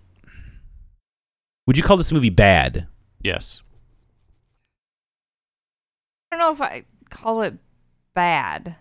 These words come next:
Speaker 3: It's not like a movie that I never wanna watch again. I probably could watch this movie and just look for those parts that I enjoy, because there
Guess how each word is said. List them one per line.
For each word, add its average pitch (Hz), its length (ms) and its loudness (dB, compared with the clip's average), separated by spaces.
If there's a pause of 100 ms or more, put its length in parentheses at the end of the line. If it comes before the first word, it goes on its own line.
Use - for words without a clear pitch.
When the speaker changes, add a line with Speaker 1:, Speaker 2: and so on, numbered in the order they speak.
Speaker 3:
It's 220 200 -4
not 240 180 0
like 320 320 -2
a 226 80 -4
movie 214 840 -2 (760)
that 190 120 0
I 190 120 2
never 202 360 0
wanna 185 300 -2
watch 156 340 -4
again. 139 340 -10
I 143 100 -6
probably 226 420 -2
could 202 220 -4
watch 175 280 0
this 220 200 -8
movie 202 420 -6
and 175 180 -8
just 160 240 -12
look 190 160 -6
for 185 160 -6
those 165 260 -4
parts 165 360 -4
that 170 140 -8
I 156 80 -6
enjoy, 156 760 -10 (1600)
because 214 380 -4
there 220 400 -2